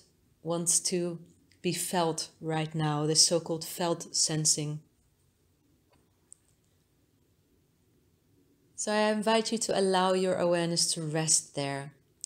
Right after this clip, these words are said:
Let's take the example of the belly. So maybe we're feeling a slight ache in the belly.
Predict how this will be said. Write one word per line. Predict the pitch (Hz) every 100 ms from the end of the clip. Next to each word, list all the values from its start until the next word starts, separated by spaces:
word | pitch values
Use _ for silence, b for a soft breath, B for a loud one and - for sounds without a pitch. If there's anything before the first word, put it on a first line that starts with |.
| -
Let's | 202 214 -
take | 220 208
the | 190
example | 180 - 165 170 170 160
of | 156
the | 156
belly. | 156 151 147 147 - _ _ _ _ B B B B B _ _ _ _ _ _ _ _ _ _ _ _
So | - 175
maybe | 175 180 185
we're | 185 185
feeling | 185 - 185 185 175
a | 170
slight | - 175 170 185 -
ache | 165 180 180
in | 170
the | 160
belly. | 170 160 156 156